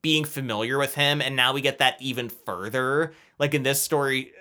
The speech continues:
or in this scene, uh, they're having a drink, and I don't know why, but she just dumps it in the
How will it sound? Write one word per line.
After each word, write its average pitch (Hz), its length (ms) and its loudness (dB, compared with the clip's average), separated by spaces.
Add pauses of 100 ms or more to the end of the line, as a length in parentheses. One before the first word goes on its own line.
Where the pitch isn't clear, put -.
or 160 140 6
in 147 240 2
this 143 180 0
scene, 120 720 -2 (420)
uh, 107 480 2 (420)
they're 156 100 -4
having 339 340 -2
a - 40 2
drink, 151 320 -2
and 143 80 0
I 123 60 0
don't 147 240 -2
know 196 140 2
why, 113 420 2
but - 160 -8
she - 140 -4
just 131 200 -6
dumps 107 320 -4
it 160 80 -8
in 156 120 0
the 110 120 -8